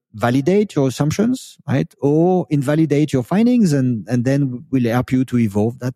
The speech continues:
that theory. And that sounds great, great in practice. But, you know, when you bring it to the world of organizations and you bring it to the world of,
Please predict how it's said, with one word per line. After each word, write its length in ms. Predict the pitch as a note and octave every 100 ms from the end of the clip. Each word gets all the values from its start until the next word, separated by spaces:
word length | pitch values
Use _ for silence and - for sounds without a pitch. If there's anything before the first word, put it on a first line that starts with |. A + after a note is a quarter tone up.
| _
that 140 | D3
theory. 440 | - A#3 G#3 - B2+ _ _ _ _ _ _ _
And 140 | B2+
that 180 | G#3 G#3+
sounds 320 | - E3+ D3+
great, 300 | A2+ A#2+ - - - C3+
great 280 | C3+ D3 D#3
in 120 | F3
practice. 580 | D#3+ A3 - G#2+ - - _ _ _ _ _ _ _ -
But, 220 | E3+ E3
you 80 | G#3+
know, 120 | F#3
when 180 | E3+ E3+
you 100 | E3
bring 280 | B2+ G#3+ A#3
it 180 | F3+
to 80 | -
the 100 | D3
world 260 | C3 C#3+ D#3
of 120 | C3+
organizations 760 | B2+ A#2+ A2 C3 F3+ G#3 A3+ E3+
and 160 | B2+
you 140 | B2 A2+
bring 240 | A2+ C3+
it 160 | C#3+ -
to 80 |
the 120 | A#2+ G#2
world 260 | A2+ C3+
of, 240 | A#2+ A2+